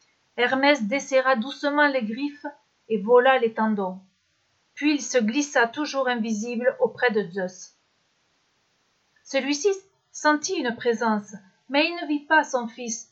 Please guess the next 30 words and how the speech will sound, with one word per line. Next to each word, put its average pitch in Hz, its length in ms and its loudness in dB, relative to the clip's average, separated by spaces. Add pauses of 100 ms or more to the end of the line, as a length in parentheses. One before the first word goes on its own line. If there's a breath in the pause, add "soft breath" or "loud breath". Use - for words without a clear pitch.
(140)
lui 233 160 2
rendre 233 320 2
ses 214 200 -8
tendons. 202 420 -2 (720)
Il 214 100 -6
s'aperçut 285 580 0
aussitôt 320 480 -4
qu'il 254 200 -6
pouvait 254 260 -2
se, 285 160 -8
de 240 220 -4
nouveau 277 340 -4
utiliser 254 520 -6
ses 240 200 -4
jambes 277 280 0
et 254 40 -6
se - 160 -6
mettre 262 300 -6
debout. 233 360 -4 (840 soft breath)
Il 214 180 0
bondit 302 340 4
alors 208 260 2
sur 339 200 -8
ses 226 140 0
pieds, 226 400 -2 (260)
se - 160 -10
saisit 254 380 -6
de 285 100 -2
son 277 240 0
foudre 226 440 -4